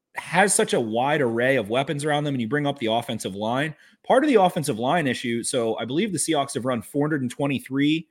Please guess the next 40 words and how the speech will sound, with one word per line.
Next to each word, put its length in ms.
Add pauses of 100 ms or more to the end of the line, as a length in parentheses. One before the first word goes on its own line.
(420)
offensive 540
plays, 540 (500)
and 360
no 400
offensive 540
player 420
has 220
played 260
more 160
than 140
three 180
hundred 220
seventy-five 680
snaps. 440
Their 140
center, 400
Evan 260
Brown, 300
has 100
played 420 (280)
three 120
hundred 180
seventy-five, 580
so 120
that's 160
fifty 320
snaps 500
that 200 (260)
their 120
center 260
hasn't 260
been 120
on 100
the 60
field 300
for. 140
He 100
missed 240
the 80
game. 340